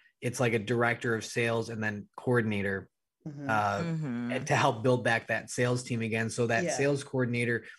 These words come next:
Speaker 1: yeah, they're gonna be doing all the admin work and stuff like that, but yeah, I'm sure the director of sales is gonna give you some of these smaller groups just because she simply can't handle it
Speaker 2: Right.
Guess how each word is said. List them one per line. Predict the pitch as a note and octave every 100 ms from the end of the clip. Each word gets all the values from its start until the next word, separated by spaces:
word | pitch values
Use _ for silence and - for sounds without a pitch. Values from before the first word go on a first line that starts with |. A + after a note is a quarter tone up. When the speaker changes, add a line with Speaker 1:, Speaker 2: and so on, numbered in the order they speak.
| _
Speaker 1:
yeah, | D3+ D3
they're | C#3+
gonna | C#3+
be | C3+
doing | C3 C3 B2+
all | B2
the | A#2+ A#2+ A#2+ -
admin | A#2+ A#2 A#2+ A#2
work | A#2 A#2 A#2
and | G#2+
stuff | A#2+ A#2
like | A2+
that, | A#2+ B2 A#2+
but | A2+ G#2 - - _ _
yeah, | - B3+
I'm | G3
sure | F#3 G#3+
the | A3
director | E3+ E3+ F3 D#3+
of |
sales | - F3 E3
is |
gonna | D3 C3+
give | B2 C#3+
you | C#3+
some | B2+ C3+
of | B2+
these | A#2+ -
smaller | C#3 B2 A#2
groups | G#2 B2+ D#3+ B2+
just | - C3+
because | B2+ B2 A#2+
she | - - A2+
simply | B2+ A2+ A2+
can't | G#2+ A#2 G#2+
handle | A2+ B2 B2+ A2+
it | A2 F3+
Speaker 2:
Right. | E3 D3 C3